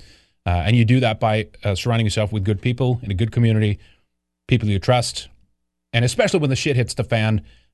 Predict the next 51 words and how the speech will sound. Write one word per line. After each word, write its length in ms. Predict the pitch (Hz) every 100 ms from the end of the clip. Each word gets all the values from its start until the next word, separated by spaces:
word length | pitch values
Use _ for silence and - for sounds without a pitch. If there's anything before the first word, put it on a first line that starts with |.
| -
uh, 400 | 90 85 87 87 - _ -
that's 320 | 104 135 95
gonna 140 | 131
be 80 | 110
the 60 | 107
most 200 | 101 98
important 360 | 92 98 92
thing. 200 | 90 85 -
The, 100 | -
your, 200 | 92 117
your 140 | 110 113
greatest 380 | 101 151 151 131
asset's 360 | 120 - 101
gonna 160 | - 104
be, 140 | 98
uh, 160 | 107 107
uh, 100 | 101
is 100 | 101
gonna 140 | 107 107
be 80 | 98
your 140 | 92
community. 340 | - 95 90
Doesn't 160 | 87 123
matter 160 | 131 107
how 80 |
much 220 | 113 107 113
you've 160 | 92
stocked 580 | 101 - - 127 123 -
up. 220 | 120 -
Doesn't 180 | 110 107
matter 240 | 107 101 92 - _ -
how 60 |
much 260 | 117 101 98 101 95 170
<laughs> 300 | - - -
weapons 440 | 107 127 139 143 120
you 80 | 123
have 80 |
to 80 | 113
defend 360 | 107 104 123 113
yourself 440 | 110 117 110 104
or 100 | 101
food 320 | 87 127 120
you 80 | 110
have 100 | 113
in 100 | 110
your 120 | 101
freezer 520 | 95 117 113 104 104 101
or 40 |
anything 240 | 107 117
like 160 | 95 90
that. 200 | 92 90